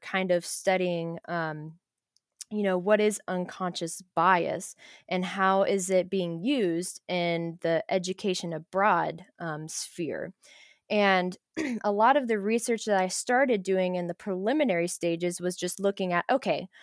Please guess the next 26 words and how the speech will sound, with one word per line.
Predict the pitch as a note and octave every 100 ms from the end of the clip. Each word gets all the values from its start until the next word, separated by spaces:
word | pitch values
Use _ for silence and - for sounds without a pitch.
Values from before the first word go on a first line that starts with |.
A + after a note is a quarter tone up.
| - -
so | - A3+
what | A3+ C#4
are | D4+
universities | B3 B3 G#3+ G#3+ - G#3 G3+ F#3+ -
doing | G#3 G3 F3+ E3+ E3+ F3 -
now | G3 G3 D#3+ C#3+ F3+ A#3+ _ - - _
and | - G3 F#3 F3+ F3+ E3+
what | F#3+ G3+
can | - G#3+
we | A3
do | F3 E3+
to |
build | F#3+ C4 D#4
from | F3 D#3
there?" | D3 F#3+ -
And | G#3 G3 G3 G3 _ _ _ _ - - A#3
a |
lot | A3 A3 B3+
of |
universities | B3 B3 G#3 G#3+ - G3+ G3+
didn't | - G3 G3
necessarily | G3 G3 G3 - F#3 F#3 F3+
have | F3 G3 G3 F#3 F3+
those | F#3+ F3+
resources, | E3+ F3+ G3+ B3+ C4+ - E4 D#4 - - - -
um, | - G#3 F#3+ F3 E3+